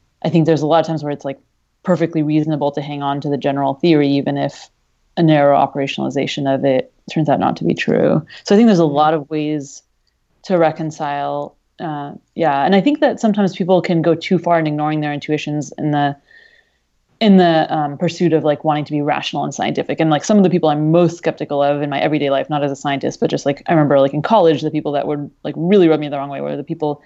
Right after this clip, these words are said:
Speaker 1: this is an item on the California Adult Q Sort, is pride self on being rational, right? Like, the people who are like, "Well, I'm just, I'm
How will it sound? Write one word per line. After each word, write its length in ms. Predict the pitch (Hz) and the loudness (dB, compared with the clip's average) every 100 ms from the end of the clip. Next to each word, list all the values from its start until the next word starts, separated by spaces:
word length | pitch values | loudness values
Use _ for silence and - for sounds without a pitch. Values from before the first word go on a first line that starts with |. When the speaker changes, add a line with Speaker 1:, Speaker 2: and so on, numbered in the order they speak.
| - | -10
Speaker 1:
this 120 | 165 | -4
is 100 | 170 | -2
an 100 | 160 151 | -2 0
item 280 | 165 156 | 2 2
on 160 | 147 143 | 0 -4
the 260 | 143 143 156 _ _ _ | -4 -6 -8 _ _ _
California 400 | - 156 160 151 | -2 -2 0 -4
Adult 220 | 143 - | -2 -4
Q 120 | - 190 | -2 0
Sort, 240 | 160 143 | 0 0
is 140 | 151 | -2
pride 440 | 156 - 175 165 160 | -4 -6 0 2 0
self 420 | - 160 151 - | -2 0 0 -2
on 180 | 147 147 | -8 -4
being 320 | 151 147 143 | -4 -4 -4
rational, 680 | 139 143 - 147 131 120 110 | -4 -4 -8 -8 -6 -4 -2
right? 280 | 156 151 - | 0 -2 -4
Like, 200 | 156 _ _ - _ - | -8 _ _ -20 _ -6
the 60 | 165 | -4
people 200 | 160 160 | 0 0
who 100 | 156 | 0
are 40 | |
like, 140 | 135 | 0
"Well, 340 | 151 170 139 - | 0 2 2 0
I'm 200 | 185 196 | 2 2
just, 220 | 165 185 - | 2 -2 -4
I'm 160 | 175 | -8